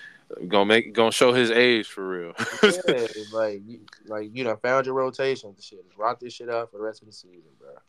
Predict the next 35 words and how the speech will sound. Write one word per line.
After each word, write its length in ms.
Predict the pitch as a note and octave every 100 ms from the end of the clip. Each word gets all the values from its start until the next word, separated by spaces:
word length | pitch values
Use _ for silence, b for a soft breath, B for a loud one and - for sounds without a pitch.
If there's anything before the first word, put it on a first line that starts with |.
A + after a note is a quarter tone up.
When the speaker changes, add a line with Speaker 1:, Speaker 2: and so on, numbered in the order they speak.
| _ _ _ _ _ _ _ _ -
Speaker 2:
They 120 | G#2+
shouldn't 260 | - A2 G#2+
even, 300 | A2 G#2+ G#2+ -
they 180 | A#2+
shouldn't 220 | B2+ A#2+ A#2
even 120 | A#2+
look 160 | A#2
Kevin 260 | - A#2 A#2
Love 260 | A2+ A2+ A2
way. 180 | G2 F2+
Like, 220 | F2 F2+
shit, 240 | - G2+
nah, 260 | F#2+ F#2+ G2
we 100 | G#2+
don't 180 | A2+ G#2
need 220 | G2 G2
you. 140 | G2 - _ _ _
<laughs> 360 | - B3 - - b b b b b b _
Too 200 | - C3+
old. 420 | A#2 B2 A#2 G#2 - _ _
We 120 | A2+ A#2+
got 160 | A2
one 160 | B2 B2+
nigga 120 | A2+
over 220 | A2 G#2+
thirty. 320 | A2 A2 G#2
We 80 | A2
don't 180 | A#2 A#2
need, 200 | A#2 A#2
we 80 | A#2
don't 100 | A#2
need 180 | A#2 A#2
two 220 | B2+ A2
of 100 | G2+
'em. 120 | G2+